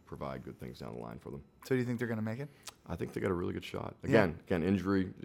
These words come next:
Speaker 1: injury
Speaker 2: Yeah,
Speaker 1: is
Speaker 2: yeah,
Speaker 1: gonna be
Speaker 2: yeah.
Speaker 1: a big part of it, but
Speaker 2: Of
Speaker 1: if they
Speaker 2: course.
Speaker 1: stay injury free, I, I just think they have – experienced guard play. They have, they can defend.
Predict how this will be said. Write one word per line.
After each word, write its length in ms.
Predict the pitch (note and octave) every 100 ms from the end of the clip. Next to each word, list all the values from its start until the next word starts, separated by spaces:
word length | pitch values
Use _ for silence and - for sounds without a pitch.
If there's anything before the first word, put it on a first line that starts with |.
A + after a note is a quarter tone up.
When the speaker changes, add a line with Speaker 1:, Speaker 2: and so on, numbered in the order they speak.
| -
Speaker 1:
injury 200 | B2 B2+
Speaker 2:
Yeah, 140 | E3
Speaker 1:
is 60 | E3
Speaker 2:
yeah, 60 | D#3
Speaker 1:
gonna 60 |
be 60 | D3+
Speaker 2:
yeah. 140 | D3
Speaker 1:
a 40 | B2
big 140 | G2+
part 180 | G#2+ G2+
of 60 | F2+
it, 140 | D#2
but 80 | E2+
Speaker 2:
Of 60 |
Speaker 1:
if 40 | D#2+
they 40 |
Speaker 2:
course. 260 | B2 A#2 F#2
Speaker 1:
stay 140 | F#2+
injury 220 | F#2+ F2+ F2
free, 340 | - F#2+ F2
I, 160 | D#2+ E2+
I 40 |
just 220 | E2+ F2
think 160 | F2+ E2
they 100 | E2
have – 360 | E2+ E2 D#2+ - - - - -
experienced 520 | - - G2 F#2+ F2+
guard 260 | - F#2 F2
play. 380 | - F#2 F#2 F2 F#2+
They 100 | -
have, 320 | D#2+ D#2+ D#2+ D2 -
they 80 | E2+
can 140 | E2
defend. 500 | D2+ - F2 F2 E2+